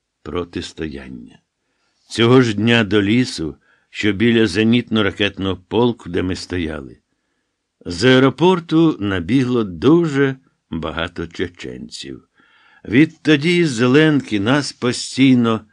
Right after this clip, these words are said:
накривали з мінометів, гранатометів, пострілювали снайпери. Аеропорт захоплювали чеченці?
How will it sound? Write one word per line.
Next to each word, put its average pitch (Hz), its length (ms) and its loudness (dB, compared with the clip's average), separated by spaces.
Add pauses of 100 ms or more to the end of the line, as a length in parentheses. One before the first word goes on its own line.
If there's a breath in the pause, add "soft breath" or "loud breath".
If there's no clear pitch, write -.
(180)
накривали 85 760 -6
з 69 80 -14
мінометів, 95 960 -6 (420 soft breath)
гранатометів, 123 1160 0 (600)
пострілювали 110 880 0
снайпери. 65 800 -14 (880)
Аеропорт 101 520 0
захоплювали 95 680 -2
чеченці? 117 640 -6